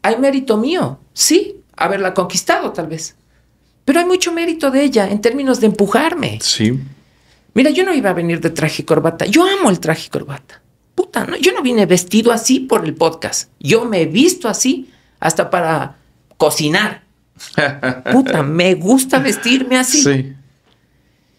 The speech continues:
Speaker 1: Y yo ayer le decía, "¿Será que voy con corbata? O mejor, más formal, porque él usa la camiseta". Y, ent-, y él me, ya me decía, "Eres tú. Tú usas traje". Y incluso cuando ya llegamos al hotel y me iba a cambiar, le decía, "¿Y si me voy así más?".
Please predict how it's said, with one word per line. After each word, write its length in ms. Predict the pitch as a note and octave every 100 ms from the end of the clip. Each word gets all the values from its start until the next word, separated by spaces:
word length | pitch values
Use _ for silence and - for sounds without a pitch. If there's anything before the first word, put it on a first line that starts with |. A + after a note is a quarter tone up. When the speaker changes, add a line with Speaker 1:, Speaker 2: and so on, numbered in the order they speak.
| _ _ _ -
Speaker 1:
Y 80 |
yo 140 | G#3+ D#4
ayer 280 | D4 C#4 C4+
le 80 |
decía, 480 | A#3+ A3 A3+ A3 E3+ - _
"¿Será 300 | - G#3 G#3
que 100 | -
voy 160 | G#3 G#3
con 160 | G3
corbata? 760 | G3 D#3+ D#3 F#3+ - G3 G3 F#3 - _ _ _
O 80 | -
mejor, 480 | C#3+ D3 - F#3+ - _
más 200 | E3+ F3
formal, 580 | - C#3+ D#3+ F3+ F#3 F3+
porque 460 | D#3 D3 D3+ C#3+ -
él 160 | - F#3
usa 180 | F#3+ G3+
la 100 | E3
camiseta". 760 | C3+ C3 C3+ G3+ G3+ G3+ F3 E3
Y, 140 | E3+
ent-, 160 | E3 - _ _ _ _ _ _
y 60 | -
él 80 | G4
me, 80 | F#4
ya 140 | -
me 60 | -
decía, 360 | - F#4+ F#4+ _ _ _
"Eres 320 | F#4+ F#4+ -
tú. 360 | - D#4 B4 - _ _ _ _ _
Tú 100 | -
usas 300 | F#4 - D#4+
traje". 600 | - C4+ F4+ - C4 D3+ G2+ - _ _ _ _ _ _ _ -
Y 200 | A#3 -
incluso 440 | A#3 D4+ F4+ C#4+
cuando 160 | A#3+ A3+
ya 120 | B3
llegamos 280 | C#4 B3 B3+
al 100 | A#3+
hotel 220 | F#3+ A3+
y 40 | A3+
me 100 | G3+
iba 100 | B3
a 60 | B3
cambiar, 260 | G3 A#3+
le 60 | A#3+
decía, 220 | A3 B3
"¿Y 20 |
si 160 | A3+ B3
me 80 | C4+
voy 480 | D4+ D4 B3 G3+ -
así 340 | G3 - A#3
más?". 220 | A#3+ B3+